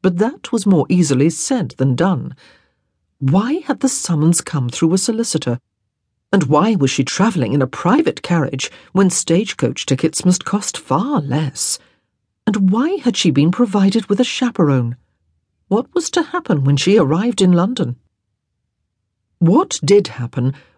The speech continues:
was that the carriage kept driving and driving. London was endlessly large and endlessly dreary, even squalid,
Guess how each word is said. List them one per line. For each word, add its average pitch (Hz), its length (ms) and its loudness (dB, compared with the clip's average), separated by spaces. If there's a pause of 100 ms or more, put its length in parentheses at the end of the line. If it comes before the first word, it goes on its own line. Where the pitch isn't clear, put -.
was 180 140 2
that 151 140 0
the 131 80 0
carriage 170 520 -4
kept - 260 -4
driving 151 600 0
and 180 240 2
driving. 180 580 -2 (840)
London 202 460 2
was 143 200 0 (120)
endlessly 143 560 2
large 151 800 0
and 170 180 2 (160)
endlessly 208 640 0
dreary, 147 560 0 (520)
even 185 340 2
squalid, 143 840 -2